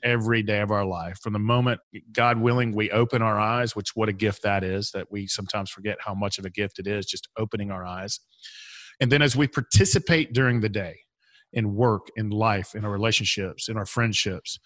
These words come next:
in just whatever we do, that every step we take is in purpose,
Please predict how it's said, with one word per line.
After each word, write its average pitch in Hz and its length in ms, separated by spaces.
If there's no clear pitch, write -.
in 113 180
just 131 240
whatever 127 340
we 131 220
do, 113 360
that 104 260
every 131 260
step 120 380
we 117 100
take 107 540
is 113 240
in 110 280
purpose, 117 640